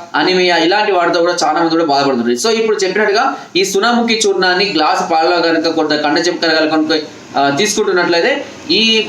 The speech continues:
బ్లడ్ అంటే రక్తము శుద్ధి లేక, ఆ, వృద్ధి లేక ఇబ్బంది పడే ప్రతి ఒక్కరికి కూడా చాలా ఎక్సలెంట్గా పనిచేస్తుంది. మంచిగా శరీరానికి వృద్ధి చేయడమే కాకుండా అంతేకాకుండా మంచి, ఆ, పౌష్టిక, ఆ,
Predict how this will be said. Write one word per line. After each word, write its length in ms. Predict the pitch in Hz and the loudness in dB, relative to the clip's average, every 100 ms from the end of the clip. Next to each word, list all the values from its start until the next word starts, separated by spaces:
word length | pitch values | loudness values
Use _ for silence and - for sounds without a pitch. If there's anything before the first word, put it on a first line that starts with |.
| 143 | -4
బ్లడ్ 300 | 151 175 196 | -2 0 0
అంటే 420 | 160 170 180 160 139 | 0 0 -2 -2 -2
రక్తము 800 | 147 147 202 196 190 185 185 180 | 0 0 0 0 2 2 2 0
శుద్ధి 240 | 175 156 202 | 0 0 2
లేక, 540 | 190 175 175 170 175 175 - - - - | 2 0 0 2 0 -4 -10 -18 -10 -2
ఆ, 280 | 135 143 139 | 0 2 0
వృద్ధి 320 | 160 175 190 | 0 -2 0
లేక 520 | 214 196 180 170 170 - - - | 0 0 0 0 0 -4 -6 -2
ఇబ్బంది 340 | 156 196 202 | 0 0 0
పడే 200 | 190 185 | 0 0
ప్రతి 380 | 180 165 165 214 | 0 -2 -2 0
ఒక్కరికి 480 | 185 175 214 202 165 | 0 0 0 0 0
కూడా 460 | 170 190 160 - - - - | 0 2 0 -2 -8 -10 -4
చాలా 240 | 156 185 - | 0 0 0
ఎక్సలెంట్గా 580 | 202 - 208 202 190 | -2 -2 0 0 0
పనిచేస్తుంది. 600 | 185 165 160 165 170 170 170 | 0 0 0 0 0 0 0
మంచిగా 680 | 156 151 175 165 160 147 | 0 2 2 2 2 0
శరీరానికి 420 | 135 151 165 156 | 0 0 0 0
వృద్ధి 200 | 139 143 | -2 0
చేయడమే 380 | 160 165 165 160 | 0 2 2 0
కాకుండా 240 | 156 151 165 | 0 0 0
అంతేకాకుండా 520 | 165 180 180 185 165 | 2 2 0 0 0
మంచి, 340 | 185 208 - - - 139 | 0 0 -2 -8 -6 -2
ఆ, 380 | 143 143 139 170 | 0 2 0 0
పౌష్టిక, 340 | 196 202 196 | 0 0 0
ఆ, 100 | 160 | 2